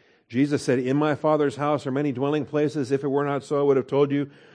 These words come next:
for I go to prepare a place for you." That the Father had a plan, an eternal plan for every Jewish nation, or for the Jewish nation, every Gentile nation, all of their eternal rewards,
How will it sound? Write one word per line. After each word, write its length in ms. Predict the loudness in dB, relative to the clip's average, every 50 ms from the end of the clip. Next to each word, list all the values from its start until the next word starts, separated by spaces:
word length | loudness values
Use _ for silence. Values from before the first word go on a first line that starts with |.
| -20 -20 _
for 240 | 2 2 4 4 4
I 180 | 2 2 2
go 500 | 0 2 2 4 6 8 8 8 8 6 4
to 140 | 4 0
prepare 680 | -2 0 0 0 0 -2 -6 -4 -2 0 2 2 2 0
a 160 | 0 -2 -4
place 500 | -6 -6 -2 0 0 0 0 -2 -4 -10 -18 -14
for 120 | _ -4 -4
you." 540 | -4 -4 -4 -2 -2 -2 -2 -4 -8 -14 -20 _ _ _ _ _ _ _ _ _ _ _ _ _ _ _ _ _ _ _ _ _
That 120 | -6 -4 -4
the 100 | -4 -4
Father 360 | 0 0 2 2 4 2 2
had 160 | 2 2 2
a 60 | 0
plan, 520 | 0 0 -2 0 0 0 0 0 -2 -4 -6 -10 -12 -8
an 120 | -4 -4
eternal 440 | -4 -4 -6 -6 -2 0 2 2 2
plan 380 | 0 0 -2 -2 -2 -2 -2 -2
for 120 | -4 -4
every 280 | -2 0 0 0 0 -2
Jewish 480 | -2 0 0 2 4 4 2 0 -2
nation, 420 | -4 -4 -4 -4 -4 -6 -8 -4 -2
or 160 | -2 -2 -2
for 140 | -2 -4 -4
the 100 | -4 -2
Jewish 300 | 0 0 0 0 -2 -2
nation, 360 | -4 -4 -4 -4 -6 -12 -14 -16 _ -20 -20 -16 _
every 220 | 0 2 4 4 2
Gentile 560 | 2 2 0 0 0 -2 -2 -2 -2 0 0
nation, 400 | 2 2 0 0 -2 -4 -6 -4
all 240 | -2 0 2 2 2
of 80 | 2
their 160 | 2 0 0 0
eternal 320 | -2 -4 -6 -6 -4 -2
rewards, 480 | -2 -2 0 0 2 2 0 -2 -4